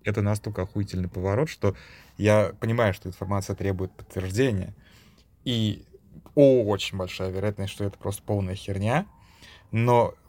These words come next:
как бы, пройти мимо я вообще не могу, потому что это просто, как бы... Это то, чего, в общем-то, как бы... То, чего пред-, предполагалось, то, что логично, то, что, ну, как бы, напрашивается поиск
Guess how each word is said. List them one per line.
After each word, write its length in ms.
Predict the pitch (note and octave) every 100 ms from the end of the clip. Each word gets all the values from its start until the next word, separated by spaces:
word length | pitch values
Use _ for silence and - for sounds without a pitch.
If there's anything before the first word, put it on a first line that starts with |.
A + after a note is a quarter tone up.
| G2
как 180 | A#2+ A2
бы, 80 | G#2
пройти 400 | - G#2+ A2 A#2
мимо 220 | D3 C3+
я 100 | G#2+
вообще 240 | G#2 -
не 120 | A#2+ G2+
могу, 340 | G2+ G2 F#2
потому 340 | - F2+ G#2
что 220 | A#2+ - G#2+
это 320 | A2 A2 G#2+
просто, 480 | - G#2+ - - G2
как 180 | G2 G2
бы... 300 | F#2+ G2+ G2+ - - - -
Это 200 | C3 A#2+
то, 320 | - D#3+ D3+
чего, 340 | - A#2 A2+
в 100 | G#2+
общем-то, 640 | A2 - A2 - G#2 G2+ F#2+
как 180 | G2 G2
бы... 600 | G2+ G2+ G2+ G2+ G2+ G2+ - - - - - C3 A2
То, 100 | C#3+
чего 280 | - B2 A2+
пред-, 240 | A#2+ A2 _ -
предполагалось, 800 | A#2+ - A2+ G2+ G2 B2 C#3+ C3+
то, 160 | -
что 200 | G2+ -
логично, 760 | G2 G2+ G2 C3 - - G2+ F#2+
то, 220 | - G#2
что, 540 | - - - G#2 G#2 G#2+ - - - -
ну, 140 | A2+
как 140 | G2 F#2
бы, 120 | F#2+
напрашивается 1080 | F#2+ F#2+ A#2+ C3 - G#2 G2 F#2 - F#2 F#2+ _
поиск 400 | A2+ A#2 G#2+